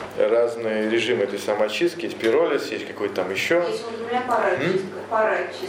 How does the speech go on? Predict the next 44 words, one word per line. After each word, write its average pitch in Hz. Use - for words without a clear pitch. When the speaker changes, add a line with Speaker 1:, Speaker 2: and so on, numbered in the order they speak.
Speaker 1:
Пароочистка, 131
в 110
принципе, 123
насколько 104
я 110
знаю, 110
то 110
же 101
самое. 87
Тут 92
можно, 101
то -
самое, 226
Speaker 2:
Там 226
Speaker 1:
можно. 226
Speaker 2:
где-то 233
пятьсот 247
градусов 226
не 220
нагревается. 220
Speaker 1:
Но 117
все 147
равно 147
там 113
нагревается 107
достаточно 101
много. 87
Speaker 2:
Ну, 226
все 254
это 233
счищается, -
просто 392
оно -
само 190
Speaker 1:
Да, 175
Speaker 2:
стекает -
и -
все. 120
Speaker 1:
да. 95
Просто -
пиролиз 127
все 127
сгорает, 127
Speaker 2:
Да. 180